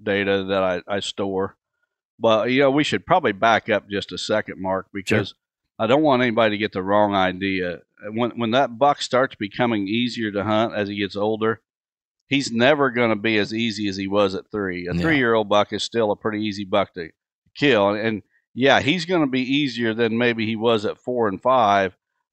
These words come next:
Speaker 1: But that, as that bell curve starts to slope off on the other side, it's go-, it's not gonna be a sharp drop where, boom, all of a
Speaker 2: Yeah.
Speaker 1: sudden he becomes easy.
Speaker 2: Great point.
Speaker 1: It's gonna be a slow, gradual decline where he becomes slightly easier,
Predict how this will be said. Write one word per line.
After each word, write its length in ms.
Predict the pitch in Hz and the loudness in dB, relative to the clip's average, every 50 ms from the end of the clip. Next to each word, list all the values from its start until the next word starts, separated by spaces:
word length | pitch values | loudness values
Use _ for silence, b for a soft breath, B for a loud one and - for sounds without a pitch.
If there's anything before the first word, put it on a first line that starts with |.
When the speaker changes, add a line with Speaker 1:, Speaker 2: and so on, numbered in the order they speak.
| _ | _
Speaker 1:
But 160 | - 117 107 - | -4 -4 0 4
that, 260 | 143 131 123 110 - | 4 4 4 4 2
as 200 | - 113 110 117 | 0 0 2 4
that 220 | 135 123 110 110 | 2 2 2 2
bell 280 | 104 135 135 147 165 131 | 0 2 4 4 2 2
curve 320 | - 139 131 123 117 107 | 2 2 2 2 2 -2
starts 320 | - - 135 127 117 - - | 0 0 2 2 2 0 -6
to 80 | 113 | -6
slope 400 | - - - 127 127 127 117 - | -4 -4 0 0 0 0 2 2
off 200 | 131 123 113 - | 2 2 2 0
on 60 | 117 | -2
the 120 | 110 110 117 | -2 2 2
other 160 | 131 135 127 | 2 2 0
side, 300 | - - 117 107 104 104 | 0 2 4 4 4 2
it's 160 | 113 117 - | 0 -2 -4
go-, 140 | - 147 151 | -2 -2 -2
it's 260 | 127 117 127 120 - | 0 0 -2 -4 -2
not 300 | 120 127 135 143 135 127 | 0 2 4 4 2 0
gonna 180 | 127 127 120 117 | -2 -4 -4 -4
be 180 | 113 123 117 | -2 0 0
a 80 | 107 104 | 0 0
sharp 500 | - - - - 131 120 117 104 104 110 | 0 -4 -2 0 2 2 2 0 -4 -4
drop 320 | 117 117 127 127 123 117 - | 0 2 4 4 4 2 0
where, 120 | - 104 101 | -2 -4 -4
boom, 360 | 101 104 117 123 123 113 107 | -2 -2 0 0 0 0 0
all 140 | 104 110 107 | 0 0 2
of 60 | 101 | 2
a 20 | |
Speaker 2:
Yeah. 80 | 80 - | 2 0
Speaker 1:
sudden 140 | 117 104 107 | 0 0 -2
he 40 | 101 | -6
becomes 360 | 101 95 - 107 98 95 101 | -6 -8 -6 -6 -6 -4 -2
easy. 460 | 123 143 151 135 107 101 92 92 - _ - - | 0 0 0 -2 -4 -6 -8 -8 -12 _ -4 2
Speaker 2:
Great 200 | 101 95 85 - | 2 2 2 2
point. 140 | 78 - | -2 -4
Speaker 1:
It's 100 | 107 - | -4 -2
gonna 200 | - 139 135 131 117 | 0 0 0 0 0
be 160 | 113 120 110 | 0 0 0
a 60 | 107 | 0
slow, 400 | 101 - - 135 135 135 135 127 | 0 -2 -2 0 2 2 2 2
gradual 640 | 120 104 113 117 123 127 135 139 120 107 113 104 104 | 0 0 2 4 4 4 4 2 2 -2 -4 -4 -4
decline 640 | 101 107 101 - - 113 107 107 104 107 107 107 107 | -4 -4 -8 -6 -4 -4 -2 0 0 0 0 0 0
where 100 | 107 104 | 0 0
he 80 | 104 101 | -2 -2
becomes 360 | 104 101 - 120 113 107 - | -4 -6 -4 -4 -4 -4 -4
slightly 600 | - - - 139 139 139 143 131 - 120 120 110 | -6 -8 -4 0 2 4 4 2 0 -4 -6 -6
easier, 540 | 107 107 104 101 90 - 101 98 98 98 - | -6 -6 -6 -6 -6 -6 -6 -6 -6 -6 -8